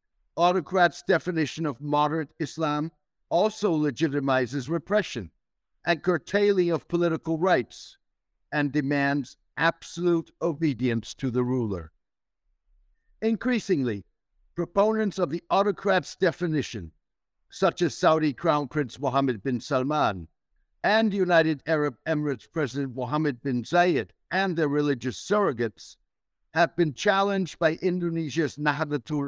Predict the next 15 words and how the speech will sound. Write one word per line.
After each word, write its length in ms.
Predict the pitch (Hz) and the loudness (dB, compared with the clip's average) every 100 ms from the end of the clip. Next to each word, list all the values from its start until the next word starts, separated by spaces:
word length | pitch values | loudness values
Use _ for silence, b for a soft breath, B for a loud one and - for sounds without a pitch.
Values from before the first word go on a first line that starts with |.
| - | -4
Ulama, 560 | 135 131 127 107 87 - _ _ _ _ _ - | -2 0 0 0 -4 -12 _ _ _ _ _ -8
the 80 | 143 | -4
world's 420 | 151 147 139 120 | 0 0 -2 -2
largest 640 | 147 143 147 180 190 - _ _ _ _ _ - | 0 2 2 0 -2 -4 _ _ _ _ _ 0
and 240 | 190 214 | 2 2
most 260 | 226 208 185 | 0 -2 0
moderate 520 | 214 170 151 151 143 | 2 4 2 -2 -2
Muslim 460 | 143 139 151 151 143 | -2 -2 -2 -2 -2
civil 420 | - 127 127 120 | -4 -2 -2 -4
society 560 | 151 - 160 143 123 | -8 -2 2 2 0
movement. 480 | 113 107 95 - - _ _ _ _ _ _ _ _ _ _ _ | -4 -6 -8 -12 -20 _ _ _ _ _ _ _ _ _ _ _
With 160 | 135 123 | -6 -2
ninety 340 | 156 165 170 | 2 2 2
million 340 | 175 175 175 170 | 2 2 2 0
followers, 760 | - 143 143 135 135 127 - | 0 0 0 -2 -4 -6 -10